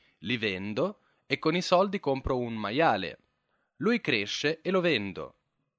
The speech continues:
Con i soldi compro una mucca. E così guadagno tanti soldi per comprarmi una bella casa, abiti eleganti e tutti mi salutano con un inchino.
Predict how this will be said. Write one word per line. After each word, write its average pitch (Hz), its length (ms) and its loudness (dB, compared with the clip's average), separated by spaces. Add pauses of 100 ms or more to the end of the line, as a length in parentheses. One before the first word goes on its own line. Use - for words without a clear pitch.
Con 120 160 -4
i 113 60 -6
soldi 170 400 0
compro 127 340 -4
una 147 140 -2
mucca. 98 500 -4 (960)
E 120 140 -4
così 135 440 -4 (200)
guadagno 123 480 -2
tanti 107 280 -10
soldi 190 380 0
per - 140 -6
comprarmi 123 500 -2
una 110 160 -4
bella 101 320 -4
casa, 113 580 0 (300)
abiti 160 400 0
eleganti 107 760 -2 (460)
e - 220 -6
tutti 214 340 -2
mi 131 100 -2
salutano 180 720 -2
con 208 200 0
un 185 100 0
inchino. 90 640 -6